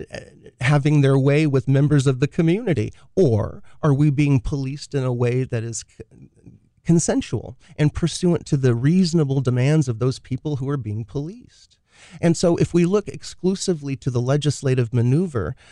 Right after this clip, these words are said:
of, uh, increasing that standard through which a law enforcement officer might make the decision to apply that level of force, which will amount to the death of an individual, does that necessarily mean that we're going to,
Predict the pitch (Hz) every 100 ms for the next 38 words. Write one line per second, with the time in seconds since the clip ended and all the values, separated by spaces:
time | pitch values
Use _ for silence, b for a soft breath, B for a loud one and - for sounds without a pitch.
0 | B - 131 123 113 117 139 135 - 151
1 | - 135 131 117 110 - - - 139 139
2 | 135 123 117 131 120 117 - 110 113 127
3 | 139 117 117 - 110 113 113 120 - 110
4 | 110 110 127 113 113 107 104 131 123 117
5 | 107 - 107 104 - 120 117 117 107 104
6 | 117 110 104 104 - 123 127 - - -
7 | 98 98 107 117 - 98 92 113 123 110
8 | 104 107 98 95 127 160 123 113 - B
9 | B B - 160 143 - 139 139 - 131
10 | 131 123 127 139 120 123 117 120 117 -
11 | 110